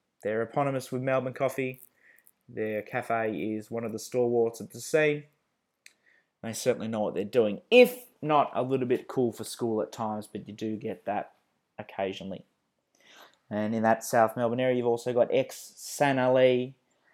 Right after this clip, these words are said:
sort of exponents at Dead Man Espresso and the lovely Clement at South Melbourne Market.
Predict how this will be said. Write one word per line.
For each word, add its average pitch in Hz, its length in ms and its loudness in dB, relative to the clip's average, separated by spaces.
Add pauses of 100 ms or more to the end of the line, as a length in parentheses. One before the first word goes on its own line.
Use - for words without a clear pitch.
(520)
sort 117 280 -2
of 110 360 -2
exponents - 960 4
at - 140 -8
Dead 147 180 4
Man 139 200 2
Espresso 156 800 4 (520)
and 123 260 -4
the 123 60 -2
lovely 139 320 4
Clement 202 600 2 (420)
at 120 100 -8
South 135 300 2
Melbourne 131 260 -6
Market. 160 420 -4